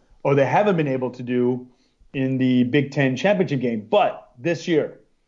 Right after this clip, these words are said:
they have O S U coming. They have Nebraska coming.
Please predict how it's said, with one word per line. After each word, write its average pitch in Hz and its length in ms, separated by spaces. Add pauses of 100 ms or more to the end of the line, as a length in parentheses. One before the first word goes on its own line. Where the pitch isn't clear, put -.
(300)
they 139 120
have 143 320
O 160 160
S 165 200
U 165 120
coming. 123 420 (100)
They 127 100
have 147 220
Nebraska 151 640
coming. 107 360